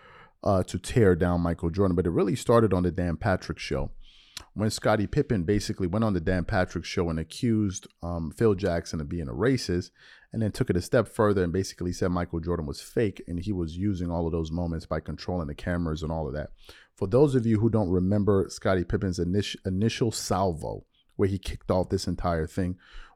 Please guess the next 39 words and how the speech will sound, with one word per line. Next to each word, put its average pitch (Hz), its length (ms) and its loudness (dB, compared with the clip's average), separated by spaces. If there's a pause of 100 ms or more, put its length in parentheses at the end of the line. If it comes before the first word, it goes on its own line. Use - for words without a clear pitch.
wanna 95 100 -2
play 127 280 4
it 143 100 6
for 139 100 0
you 120 160 4
now 95 220 2
just 95 160 -4
to - 80 -6
kinda 92 180 0
refresh 85 480 0
your 82 80 0
memory, 104 360 2
and 90 80 0
then 87 60 0
wanna 82 140 -2
come 82 160 -4
back 80 180 -2
and 78 120 -6
continue 78 340 -4
on 64 80 -6
the - 80 -6
show. - 160 -4
Take 170 220 -2
a - 20 0
listen 92 240 0
to 82 100 -2
some 90 200 -8
of 80 60 -4
the 73 60 -6
things 85 240 -6
that 80 80 -6
Scottie 78 280 -4
Pippen 78 300 -4 (300)
initially 85 400 -2
had 78 120 -2
said - 120 -4
about 73 140 -4
Michael 71 240 -6
Jordan. 73 320 -8